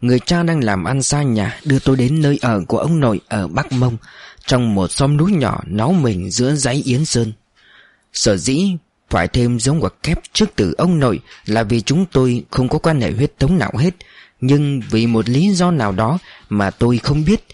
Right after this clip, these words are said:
từ đời bố tôi đã đổi sang họ của ông, rồi đến tên của tôi cũng do ông đặt cho. Ông nội là một người rất kỳ lạ. Bất kỳ mùa hè hay mùa đông, lúc nào cũng mặc một bộ đồ màu đen,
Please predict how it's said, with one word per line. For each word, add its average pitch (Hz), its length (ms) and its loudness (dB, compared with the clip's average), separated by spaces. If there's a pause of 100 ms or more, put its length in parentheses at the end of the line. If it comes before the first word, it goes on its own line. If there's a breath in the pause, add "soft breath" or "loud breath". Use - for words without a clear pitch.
(260 loud breath)
từ 113 100 2
đời 92 220 2
bố 113 260 0
tôi 123 240 2
đã 156 140 0
đổi 104 280 2
sang 170 220 -2
họ 127 200 0
của 101 140 -4
ông, 156 260 0 (340 loud breath)
rồi 104 280 2
đến 143 200 0
tên 170 220 2
của 104 140 0
tôi 127 400 0
cũng 175 200 2
do 170 120 0
ông 139 260 0
đặt 92 200 -4
cho. 120 280 -2 (1160)
Ông 120 300 0
nội 107 220 0 (400 soft breath)
là 113 200 0
một 113 280 0
người 110 200 2
rất 190 260 -2
kỳ 107 140 2
lạ. 104 320 -4 (320 soft breath)
Bất 156 260 -2
kỳ 98 320 0
mùa 101 220 0
hè 98 360 -2
hay 160 180 -4
mùa 107 220 0
đông, 135 260 0 (320 loud breath)
lúc 165 240 0
nào 92 360 0
cũng 151 220 0
mặc 104 180 -2
một 104 220 0
bộ 95 180 0
đồ 98 160 0
màu 85 240 -2
đen, 135 240 -2